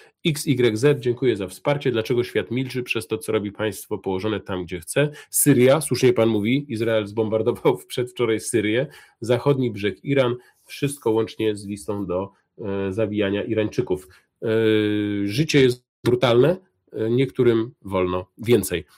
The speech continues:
Drodzy państwo, naprawdę, zaraz mnie stąd wyrzucą, <laughs> kończymy tego live'a. Dziękuję jeszcze tutaj wsparcie rzutem na taśmę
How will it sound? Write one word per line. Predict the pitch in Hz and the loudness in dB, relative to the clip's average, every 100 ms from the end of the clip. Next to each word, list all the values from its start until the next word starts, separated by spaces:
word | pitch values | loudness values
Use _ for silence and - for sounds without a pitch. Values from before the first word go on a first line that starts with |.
| _ - | _ -2
Drodzy | 131 143 | 0 2
państwo, | 143 117 107 | 2 2 0
naprawdę, | 117 131 98 | 0 0 0
zaraz | 98 135 135 - - | 2 4 4 0 -6
mnie | - 123 135 | -4 -2 -2
stąd | - 123 | -2 -2
wyrzucą, | 117 135 139 139 143 | -2 -2 2 2 2
<laughs> | - | -2
kończymy | 165 - 160 151 | -6 0 0 0
tego | 135 127 | -2 0
live'a. | 127 120 123 | 2 2 2
Dziękuję | 143 143 160 | 0 2 4
jeszcze | 127 123 127 | 6 4 -4
tutaj | 123 - 120 117 | -8 -4 -4 -4
wsparcie | - - 147 135 131 | -12 -2 2 2 0
rzutem | 113 127 123 120 | -6 -4 -2 -2
na | |
taśmę | 113 127 113 123 | 2 0 2 2